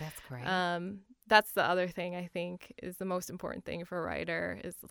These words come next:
Speaker 2: is like I said, you know, no one can stop you from writing, and the most important thing is to just keep writing.
Speaker 1: Yeah.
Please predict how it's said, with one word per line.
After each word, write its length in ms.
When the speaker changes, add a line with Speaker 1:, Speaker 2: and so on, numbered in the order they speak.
Speaker 2:
is 160
like 220
I 100
said, 400
you 140
know, 220
no 180
one 140
can 140
stop 300
you 140
from 260
writing, 460
and 200
the 140
most 240
important 340
thing 140
is 220
to 80
just 220
keep 200
writing. 540
Speaker 1:
Yeah. 320